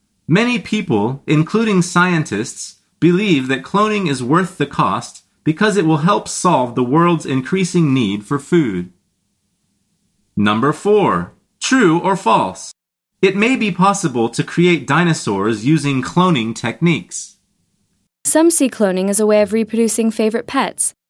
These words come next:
Speaker 2: or of saving endangered species. There is even discussion of the possibility of reintroducing animals, such as dinosaurs,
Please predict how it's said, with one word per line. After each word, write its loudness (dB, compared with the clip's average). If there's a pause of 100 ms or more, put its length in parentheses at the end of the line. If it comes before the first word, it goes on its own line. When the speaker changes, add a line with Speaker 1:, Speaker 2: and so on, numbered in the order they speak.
(100)
Speaker 2:
or 2
of 2
saving 2
endangered -2
species. -4 (560)
There 2
is 0
even 4
discussion -4
of -8
the -12
possibility 0
of -6
reintroducing 0
animals, -8 (160)
such -2
as -2
dinosaurs, -4